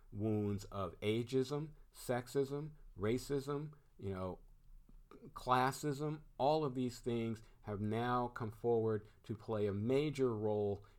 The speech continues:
in how America chooses its leadership going forward. And that's not the way it's supposed to work. We need to have,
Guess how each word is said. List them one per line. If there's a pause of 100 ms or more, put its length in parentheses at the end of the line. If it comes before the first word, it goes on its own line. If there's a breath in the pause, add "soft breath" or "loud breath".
(140 soft breath)
in
how (220 soft breath)
America (200)
chooses
its
leadership
going (100)
forward. (400 soft breath)
And
that's
not (220)
the
way
it's
supposed
to
work. (540 soft breath)
We
need
to
have,